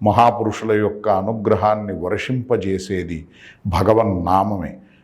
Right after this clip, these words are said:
కాబట్టి భగవంతుడే తన నామరూపంలో విశేషమైనటువంటి అనుగ్రహాన్ని మన యందు కలిగి ఉన్నాడనే సత్యాన్ని మనం గ్రహించాలి. ఎందుకంటే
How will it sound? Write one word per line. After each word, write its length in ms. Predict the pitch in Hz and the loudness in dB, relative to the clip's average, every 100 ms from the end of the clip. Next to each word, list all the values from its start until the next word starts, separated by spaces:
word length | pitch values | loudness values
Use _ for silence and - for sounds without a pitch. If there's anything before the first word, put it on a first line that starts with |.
| _ - | _ -2
కాబట్టి 200 | 113 113 | 0 0
భగవంతుడే 840 | - 101 110 120 120 120 117 151 | -2 0 2 2 0 0 0 0
తన 240 | 170 117 104 | -2 -2 -2
నామరూపంలో 1120 | 92 95 131 131 127 120 113 110 113 101 92 - - - | 0 0 2 0 0 0 -4 0 2 2 -2 -10 -16 -6
విశేషమైనటువంటి 1120 | 107 143 147 151 139 127 120 110 120 117 113 113 | -2 2 2 2 0 0 0 0 -2 -2 -4 -4
అనుగ్రహాన్ని 1000 | 95 117 123 120 113 117 117 113 110 95 - _ - | -2 -2 0 2 2 2 0 -6 -8 -10 -16 _ -4
మన 140 | 104 104 | 0 2
యందు 340 | 104 104 117 | 2 0 0
కలిగి 360 | 113 98 101 107 | 0 0 0 0
ఉన్నాడనే 560 | 113 107 107 101 101 | 0 2 2 2 -2
సత్యాన్ని 680 | 95 - - - 117 120 120 | -8 -10 -12 -2 0 0 -2
మనం 440 | 104 98 92 92 92 | -4 -4 -6 -8 -4
గ్రహించాలి. 760 | 92 98 104 - 85 80 78 - - - - _ | -2 -2 -2 0 -2 -2 -8 -12 -20 -20 -20 _
ఎందుకంటే 400 | 110 117 107 98 | 2 4 4 0